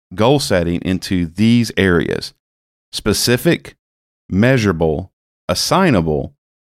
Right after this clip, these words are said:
realistic, and time-related. So specific is about making sure that you have a target for specific area for improvement.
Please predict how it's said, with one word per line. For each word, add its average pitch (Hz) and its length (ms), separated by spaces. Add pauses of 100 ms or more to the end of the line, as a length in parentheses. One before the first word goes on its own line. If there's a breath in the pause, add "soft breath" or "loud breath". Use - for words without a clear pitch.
(260)
realistic, 110 920 (360)
and 104 200
time-related. 90 840 (1400)
So 120 140
specific 147 720
is 110 200
about 95 500 (180)
making 107 340
sure 101 260
that 98 140
you 95 140
have 92 320
a 87 340 (220)
target 107 480
for 87 180
specific 117 640
area 104 280
for 98 220
improvement. 92 560